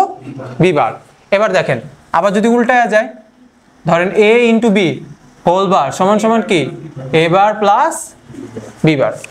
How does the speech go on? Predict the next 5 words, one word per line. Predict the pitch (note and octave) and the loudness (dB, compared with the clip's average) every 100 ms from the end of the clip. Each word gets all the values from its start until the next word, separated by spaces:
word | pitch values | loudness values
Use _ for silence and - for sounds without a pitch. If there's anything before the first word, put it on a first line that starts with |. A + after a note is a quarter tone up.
| - - - - - - - - - - - - - - - - - - - - - - - - - | -20 -20 -20 -20 -20 -20 -20 -20 -20 -20 -20 -20 -20 -20 -20 -20 -20 -20 -20 -20 -20 -20 -20 -20 -4
এটা | G3 A3 | 0 2
হলো | A#3 | 2
দুই | G3 A3+ | 2 2
চলকের | A#3+ A#3+ A#3 A3 | 2 0 0 0
জন্য | G#3 D3+ | 0 0